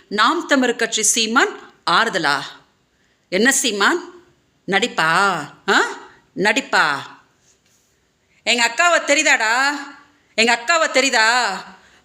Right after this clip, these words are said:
பாராலிசிஸ் ஆயி நாலு வருஷமா படுத்த படுக்கையா இருக்கிறாங்களே, எங்க அக்காவை தெரியுதா? பதினேழு வருஷத்துக்கு முன்னாடி இவங்க குழந்தைய தூக்கிட்டு போயிட்டாங்கன்னு சொல்லி அப்படியே கதறிட்டு வந்து உங்ககிட்ட நாங்க நின்னோமேடா. இன்னைக்கு அஜித் குமாரோட அம்மா கதற மாதிரிடா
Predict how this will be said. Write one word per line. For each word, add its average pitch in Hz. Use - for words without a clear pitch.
பாராலிசிஸ் 311
ஆயி 302
நாலு 262
வருஷமா 285
படுத்த 311
படுக்கையா 311
இருக்கிறாங்களே, 220
எங்க 196
அக்காவை 240
தெரியுதா? 185
பதினேழு 320
வருஷத்துக்கு 294
முன்னாடி 285
இவங்க 226
குழந்தைய 285
தூக்கிட்டு 311
போயிட்டாங்கன்னு 247
சொல்லி 233
அப்படியே 294
கதறிட்டு 285
வந்து 302
உங்ககிட்ட 254
நாங்க 220
நின்னோமேடா. 208
இன்னைக்கு 247
அஜித் 349
குமாரோட 302
அம்மா 247
கதற 247
மாதிரிடா 254